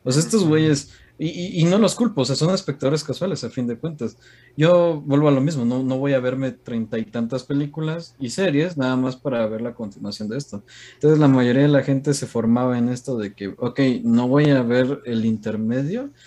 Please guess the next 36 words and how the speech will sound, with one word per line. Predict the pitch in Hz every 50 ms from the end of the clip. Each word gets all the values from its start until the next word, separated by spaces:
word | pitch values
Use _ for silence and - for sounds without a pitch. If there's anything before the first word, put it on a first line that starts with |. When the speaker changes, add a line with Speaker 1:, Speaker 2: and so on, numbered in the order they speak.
| - _ _
Speaker 1:
sino | - 127 120 117 117 110
que | - 120 113
voy | 113 123 143
a | 147
esperarme | 147 - - 117 117 120 135 147 151
a | 143 -
que | - 113
salga | 113 127 127 135 147 170 165
la | 156 135 120 113 113
siguiente | 120 113 113 113 127 151 202 240 233 226
de | 208 175
Vengadores | 151 139 127 120 120 117 120 131 139 -
para | - 113 101 98
realmente | - 92 92 104 117 123 120 117 110 120
<laughs> |
volver | 110 101 98 95 90 - 147 131
a | 117
ir | 110 101 92
a | 95
ver, | 98 101 101 -
a, | 98 92 71 69 80 - - - -
al | - -
cine, | - 139 143 131 110 - - - - - - - _ _ _
¿no? | 107 113 120 - - - -
Y, | - 139 123 127 135 143 135
y | 127
siento | - 147 143 143 143 165 147 -
que | 147
estas | 143 - 165 151 135
decaídas | 127 113 - 110 113 120 127 123 120
ya | 131
han | 131 131
pasado | - 127 123 - 127 120 110 -
constantemente | - 101 95 - 110 104 101 107 104 104 104 101 104 101
en | 101
Marvel, | 98 101 101 104 123 131 -